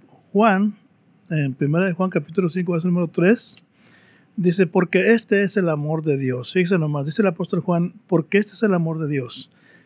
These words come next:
que guardemos sus mandamientos, gloria a Dios, y sus mandamientos no son penosos". Qué hermoso, hermanos,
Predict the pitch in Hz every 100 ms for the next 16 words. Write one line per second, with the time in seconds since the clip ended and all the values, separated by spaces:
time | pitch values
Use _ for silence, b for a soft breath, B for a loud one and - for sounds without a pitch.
0 | b - 165 151 170 214 208 226 196 175
1 | 160 185 196 180 208 - - - - 180
2 | 175 170 190 180 - 196 - 175 160 151
3 | 165 180 180 170 170 160 175 170 165 -
4 | 156 143 127 135 - - _ _ - 208
5 | 190 185 185 170 151 131 -